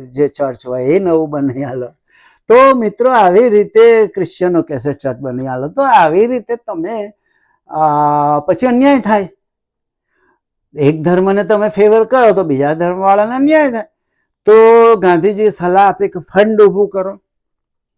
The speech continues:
લોકો દાન આપશે ને એમાંથી મંદિર બનાવો. તો તમે નહીં માનો, આખું એક અલગ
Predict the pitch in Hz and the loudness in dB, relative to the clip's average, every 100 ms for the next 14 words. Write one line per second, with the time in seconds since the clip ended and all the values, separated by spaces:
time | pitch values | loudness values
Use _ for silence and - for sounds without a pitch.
0 | _ _ _ _ 135 147 180 170 170 190 | _ _ _ _ -2 0 0 0 0 0
1 | 196 190 165 - 208 175 139 156 170 180 | -2 -4 -8 -8 -4 -2 0 0 0 -4
2 | 156 135 123 110 110 101 _ _ _ _ | -4 -6 -8 -12 -20 -20 _ _ _ _
3 | _ _ _ - 202 214 220 226 196 165 | _ _ _ 0 4 6 6 4 2 -6
4 | - _ _ - 175 190 175 185 226 208 | -20 _ _ -8 -6 -2 0 0 0 0
5 | 190 190 202 208 175 - 190 190 180 165 | 0 0 -2 -4 -6 -4 -2 0 0 -2
6 | 151 | -2